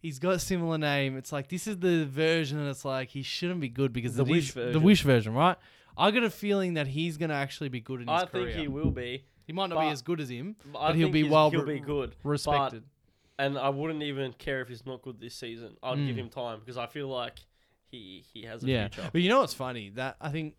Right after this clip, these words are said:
Speaker 1: I don't know exactly how old they are. I'm pretty sure Højlund is twenty.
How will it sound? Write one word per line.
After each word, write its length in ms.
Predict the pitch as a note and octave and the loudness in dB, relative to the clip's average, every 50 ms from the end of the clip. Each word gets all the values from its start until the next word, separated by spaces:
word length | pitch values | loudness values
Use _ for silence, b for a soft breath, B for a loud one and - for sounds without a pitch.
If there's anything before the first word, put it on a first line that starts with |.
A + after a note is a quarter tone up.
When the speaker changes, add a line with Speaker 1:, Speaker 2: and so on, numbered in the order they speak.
| - | -8
Speaker 1:
I 80 | A#2+ D3+ | -4 -2
don't 140 | E3 F3 F3 | 0 0 2
know 420 | F3 E3 D3+ D3 C#3+ C#3 C3+ C3 B2+ - | 4 4 4 4 4 4 2 -2 -4 -8
exactly 480 | C#3+ C3+ A#2+ C#3+ C3+ C3+ - - C3+ | -8 -4 -2 0 0 0 -2 -4 -4
how 240 | B2 A#2 A#2+ A2+ A2+ | -2 0 0 2 2
old 160 | A#2 B2 C#3+ | 2 2 2
they 80 | D3+ D3+ | 4 4
are. 220 | F3 F#3+ G#3+ A#3+ - | 4 4 4 2 0
I'm 80 | D3 C#3+ | -6 -6
pretty 200 | - A3 B3 A#3 | -4 -4 -4 -2
sure 300 | - A#3+ G#3 F3 - - - - - - - - - - - | 2 2 2 2 2 -2 -8 -14 -18 -20 -20 -20 -20 -2 4
Højlund 380 | F#3 G#3 A#3+ B3+ G#3+ F3 D#3+ C#3 | 6 6 8 8 8 8 8 6
is 180 | B2+ A2 A#2+ - | 4 2 0 -4
twenty. 500 | - - - C#3 B2 A2 F#2+ F#2 - | -8 -2 0 0 0 0 -2 -8 -12